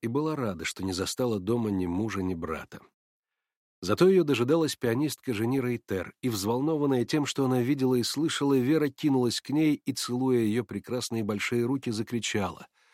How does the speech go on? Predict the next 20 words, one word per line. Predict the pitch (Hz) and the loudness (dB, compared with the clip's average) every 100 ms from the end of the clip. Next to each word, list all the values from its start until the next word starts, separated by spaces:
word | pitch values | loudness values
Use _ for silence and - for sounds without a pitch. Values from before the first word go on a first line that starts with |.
| - - - | -20 -14 -2
"Жени, | 120 190 190 196 156 | 6 8 8 8 8
милая, | 160 190 170 147 | 8 8 10 8
прошу | 135 143 160 - - 208 | 6 2 2 2 2 0
тебя, | - 165 175 | 2 4 4
сыграй | - 175 156 165 185 151 | 4 2 4 6 8 8
для | 131 139 | 6 4
меня | 135 123 | 4 2
что-нибудь!" | - 131 101 90 - - _ _ _ _ _ _ 101 | 2 2 2 0 -8 -16 _ _ _ _ _ _ -6
И | |
сейчас | 117 - 165 | -4 0 0
же | 123 131 | 2 2
вышла | 135 135 127 | 2 2 0
из | 113 - | -2 0
комнаты | 139 135 120 | 0 0 0
в | 110 | -4
цветник | - 101 - 151 165 - | -4 -6 0 0 0 -6
и | - | -8
села | - - 117 107 | -6 -2 -2 -4
на | 104 | -8
скамейку. | - 98 92 78 - - | -6 -6 -4 -6 -12 -20